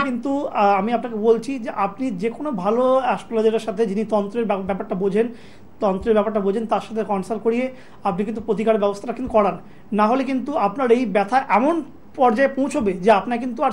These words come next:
চল-, চলে ফিরতে পারবেন না আপনি, মানে আপনি উঠে দাঁড়াতেই পারবেন না।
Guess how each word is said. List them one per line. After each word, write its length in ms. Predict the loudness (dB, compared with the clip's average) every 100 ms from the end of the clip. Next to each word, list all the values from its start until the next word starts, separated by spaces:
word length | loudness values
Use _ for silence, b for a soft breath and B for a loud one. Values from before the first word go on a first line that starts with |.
| -4 -6
চল-, 200 | 0 0
চলে 240 | 0 -2 -2
ফিরতে 220 | -4 2
পারবেন 260 | 2 4
না 80 | -2
আপনি, 220 | -8 -12 -16 B B
মানে 120 | 4 6
আপনি 220 | 6 0 0
উঠে 160 | 4
দাঁড়াতেই 340 | 8 8 8 6
পারবেন 240 | 4 2
না। 180 | -2